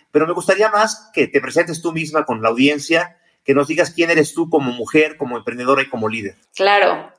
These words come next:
Speaker 2: eh, pues mira, creo que hiciste una buena intro de mi camino emprendedor.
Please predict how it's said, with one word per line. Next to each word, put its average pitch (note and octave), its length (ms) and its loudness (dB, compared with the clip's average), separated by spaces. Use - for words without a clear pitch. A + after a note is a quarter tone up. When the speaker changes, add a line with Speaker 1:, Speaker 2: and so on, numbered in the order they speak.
Speaker 2:
eh, F3+ 680 0
pues F#3 140 -12
mira, F#3+ 240 0
creo B3 180 0
que C#4 120 6
hiciste A3+ 420 -4
una F#3+ 420 2
buena G3 560 -2
intro G3+ 400 -2
de E3 300 0
mi E3 240 -8
camino F3+ 340 -2
emprendedor. F3 680 -2